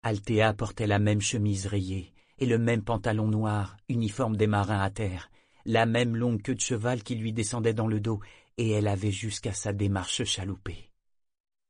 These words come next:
Attends ! » lui cria Ronica. Elle s'assit sur l'appui-fenêtre et passa les jambes côté jardin. « Althea, attends ! » Elle sauta et se reçut douloureusement, pieds nus sur l'allée caillouteuse qui longeait sa chambre.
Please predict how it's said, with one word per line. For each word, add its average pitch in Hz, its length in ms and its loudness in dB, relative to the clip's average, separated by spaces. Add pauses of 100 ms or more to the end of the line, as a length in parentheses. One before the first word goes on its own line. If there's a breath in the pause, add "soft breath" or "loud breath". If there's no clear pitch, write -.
(680)
Attends ! » 190 400 6 (640)
lui 101 160 -2
cria 107 280 0
Ronica. 92 480 -4 (1040)
Elle 95 220 0
s'assit 101 360 -4
sur 101 200 -4
l'appui-fenêtre 101 680 -2
et 107 60 0
passa 101 320 -2
les 101 140 0
jambes 101 260 0
côté - 220 -4
jardin. « 85 380 -4 (540)
Althea, 117 420 4
attends ! » 131 400 0 (760)
Elle 110 140 -2
sauta 156 440 2
et 117 60 2
se - 140 -4
reçut 127 280 -2
douloureusement, 120 680 2
pieds 131 260 -4
nus 117 180 0
sur 110 220 -4
l'allée 107 260 0
caillouteuse 110 580 -2
qui 123 120 -4
longeait 110 300 0
sa 95 160 -8
chambre. - 420 -12